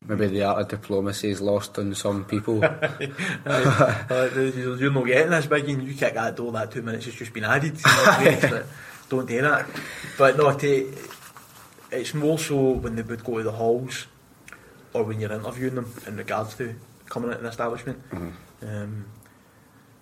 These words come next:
Speaker 2: you'll have guys that, and this, that, again, this we need to be totally professional. There's, there's guys that come in and they'll be all bravado, they're wanting to fight with you, they're wanting to do this, they're wanting everybody round about them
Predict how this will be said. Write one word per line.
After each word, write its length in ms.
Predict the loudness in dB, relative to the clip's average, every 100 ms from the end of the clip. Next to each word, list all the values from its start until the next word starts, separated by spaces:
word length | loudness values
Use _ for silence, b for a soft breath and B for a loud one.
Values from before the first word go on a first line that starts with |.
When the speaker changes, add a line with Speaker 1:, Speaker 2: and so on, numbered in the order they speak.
| _
Speaker 2:
you'll 140 | -4 -4
have 100 | 0
guys 300 | 0 0 -2
that, 200 | -4 -6 -14 _ _
and 80 | -8
this, 160 | -6 -6
that, 200 | -4 -4
again, 260 | -2 -2
this 140 | -2 -4
we 120 | -6
need 80 | -6
to 60 | -8
be 80 |
totally 260 | -8 -8 -8
professional. 480 | -10 -10 -10 -10 -10
There's, 380 | -8 -8 -10 -16 _ _ _ -10
there's 140 | -4
guys 240 | 2 2 2
that 100 | -6
come 140 | -6
in 280 | -6 -6 -10 -16 -20 -14
and 160 | -8
they'll 80 | -6
be 100 | -2
all 160 | 2 2
bravado, 600 | 0 -2 -2 -2 -4 -6 -14
they're 120 | -10
wanting 180 | -8 -8
to 60 | -10
fight 240 | -8 -8
with 80 | -8
you, 120 | -8
they're 100 | -6
wanting 400 | -4 -6 -6 -10
to 160 | -12 -10
do 160 | -6 -4
this, 180 | -6
they're 120 | -8 -6
wanting 360 | -6 -6 -8 -6
everybody 380 | -4 -4 -4 -4
round 160 | -4
about 180 | -4 -4
them 200 | -6 -10